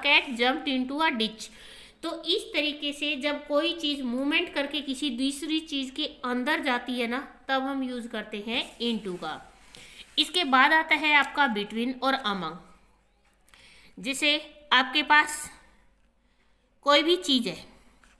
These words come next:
और दो फ्लावर्स के बीच में रखी हुई है, जब अब ये दो चीज़ों के बीच में रखी हुई है तब हम यूज़ करते हैं between का।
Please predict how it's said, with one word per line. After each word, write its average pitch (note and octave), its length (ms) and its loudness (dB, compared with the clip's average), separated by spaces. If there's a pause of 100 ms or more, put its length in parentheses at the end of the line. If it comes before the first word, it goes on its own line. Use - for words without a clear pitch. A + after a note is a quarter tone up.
(680)
और B3 140 0
दो C#4 200 2
फ्लावर्स C4+ 580 4
के F4 120 -2
बीच D#4+ 260 0
में E4 140 0
रखी D#4+ 260 -2
हुई A#3+ 200 2
है, F3 140 2 (320)
जब D4 240 4
अब E4+ 220 6
ये E4+ 180 2
दो A#3 260 4
चीज़ों C#4+ 420 0
के F#4+ 160 6
बीच D#4+ 280 2
में E4+ 140 2
रखी D#4+ 260 2
हुई D#4+ 260 2
है D#4 180 6 (840)
तब D#4 200 4
हम D#4+ 180 0
यूज़ C#4+ 220 -4
करते C4+ 260 -4
हैं D4 220 -2
between G3+ 520 -4
का। F3 80 -6